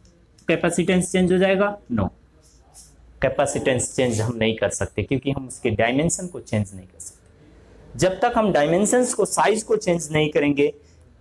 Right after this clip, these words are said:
तब तक कैपेसिटर का कैपेसिटेंस चेंज नहीं होगा। ओके, मीन्स हम बोल सकते हैं कि कैपेसिटर का जो कैपेसिटेंस होता है,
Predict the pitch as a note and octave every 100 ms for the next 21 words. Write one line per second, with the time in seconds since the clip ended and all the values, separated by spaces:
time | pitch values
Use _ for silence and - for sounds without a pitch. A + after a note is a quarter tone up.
0 | _ _ E3+ E3+ - G3+ A3 - - -
1 | - - - - - - - - - -
2 | - _ _ _ _ C#3 - D#3 D#3+ F#3
3 | F#3 D#3 C3 B2+ B2 A#2+ - - F#3+ A3+
4 | - - A2+ G#2 - G2+ G2 G2+ - -
5 | - _ _ _ _ F#3 E4+ - - _
6 | _ _ - D#3+ E3+ - - _ _ D3+
7 | D3 D#3 C#3 D3 - G#3 B3 - - -
8 | - D3+ D#3 D3+ D#3 E3+ E3 D3+ C#3 C3
9 | C#3 F3+ F3+ F#3+ G#3+ G#3+ G#3+ D#3+ E3 E3
10 | E3+